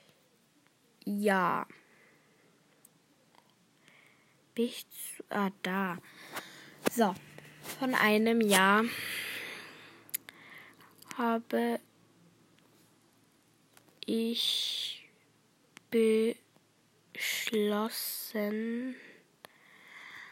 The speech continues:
ein Hobby Haus wieder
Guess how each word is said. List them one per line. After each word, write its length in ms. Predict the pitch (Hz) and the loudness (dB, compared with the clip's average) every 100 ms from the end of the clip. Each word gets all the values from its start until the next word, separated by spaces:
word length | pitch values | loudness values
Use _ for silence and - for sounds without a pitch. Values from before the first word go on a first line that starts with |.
| - _ _ | -20 _ _
ein 960 | 214 208 208 208 208 208 208 208 214 233 - - - - - _ _ _ _ - - _ _ _ _ _ _ _ _ _ _ - - - - - | 2 4 4 2 2 0 0 -2 -2 -6 -10 -14 -18 -20 -20 _ _ _ _ -20 -20 _ _ _ _ _ _ _ _ _ _ -20 -20 -20 -10 0
Hobby 1400 | 233 226 220 _ _ _ - _ - 104 107 101 98 101 - - - - - - 214 196 190 190 190 196 208 - - - - - - - _ - _ - - - - - - - - _ _ _ _ - - - _ _ - - - - | 2 2 0 _ _ _ -20 _ -6 -2 0 0 -2 -6 -12 -18 -20 -20 -20 -14 -6 -2 -2 -4 -6 -8 -10 -14 -16 -14 -14 -12 -14 -14 _ -20 _ -20 -20 -20 -20 -20 -20 -20 -20 _ _ _ _ -20 -20 -20 _ _ -20 -20 -20 -8
Haus 720 | 220 202 196 208 - - - - | -4 -2 -4 -6 -10 -14 -16 -8
wieder 1400 | 208 208 202 208 _ _ _ _ _ - 214 202 202 | -6 -4 -4 -6 _ _ _ _ _ -6 -2 -2 -4